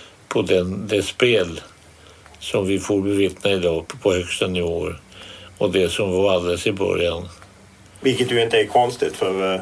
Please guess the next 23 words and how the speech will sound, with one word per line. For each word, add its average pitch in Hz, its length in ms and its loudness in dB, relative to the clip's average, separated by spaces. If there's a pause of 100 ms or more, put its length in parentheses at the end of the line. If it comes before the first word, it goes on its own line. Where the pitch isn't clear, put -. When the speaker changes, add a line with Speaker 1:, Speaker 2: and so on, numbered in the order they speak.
(100)
Speaker 1:
Nej, 120 180 0
nej. 107 280 -4 (540)
Men 107 120 -4
det 107 60 0
var 120 200 2
ju 110 60 0
så 98 260 0
att 95 120 -4
det 101 60 2
var, 95 200 0 (400)
man 104 160 -2
såg 113 300 0
ingen 117 280 -2
utveckling, 104 800 -2
var-, 101 180 0
varken 104 420 0
publikt 104 680 -2
eller 104 360 2 (500)
deltagarmässigt. 87 1120 0 (1300)
De 92 160 -6
var, 101 260 4
de 95 200 -4
var 101 420 2